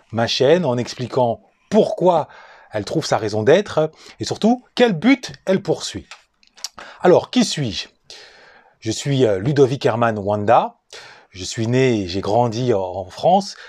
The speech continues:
ou plus exactement dans la souffrance, dans la banlieue, bien qu'étant issu d'une famille, euh, aristocratique, euh, camerounaise. Et, euh, ces deux, ces deux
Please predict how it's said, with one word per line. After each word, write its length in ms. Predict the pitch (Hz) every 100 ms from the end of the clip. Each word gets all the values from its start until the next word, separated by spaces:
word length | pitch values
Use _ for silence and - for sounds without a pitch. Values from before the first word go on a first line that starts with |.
| - -
ou 100 | 117
plus 260 | 101 156 139
exactement 500 | 131 139 - 139 139
dans 80 | 110
la 100 | 87
souffrance, 500 | - 143 - 175 190
dans 80 | 117
la 120 | 98
banlieue, 480 | 101 110 131 185 233 - - _
bien 220 | 104 135 143
qu'étant 260 | 127 135
issu 340 | 131 - - 135
d'une 300 | 117 110 101
famille, 400 | 123 117 127 113
euh, 120 | 98 -
aristocratique, 760 | 101 104 123 - 113 - -
euh, 80 | 90 - -
camerounaise. 680 | - 107 92 98 160 202 110 - - - - - _ -
Et, 180 | 143
euh, 180 | 113 95 - -
ces 180 | - 113
deux, 320 | 98 175 165
ces 180 | 120 107
deux 440 | 95 175 190 156